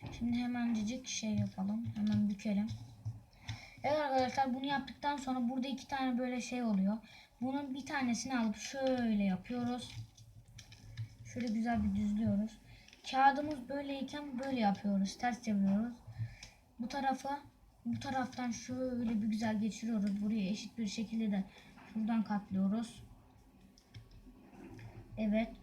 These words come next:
Aynısını bu tarafa da yapıyoruz. Şuraya çektim. Üstüne şöyle de yaptım.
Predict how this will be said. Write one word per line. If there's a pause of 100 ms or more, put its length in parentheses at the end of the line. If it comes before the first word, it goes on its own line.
(320)
Aynısını
bu
tarafa
da
yapıyoruz. (720)
Şuraya
çektim. (1400)
Üstüne
şöyle
de
yaptım.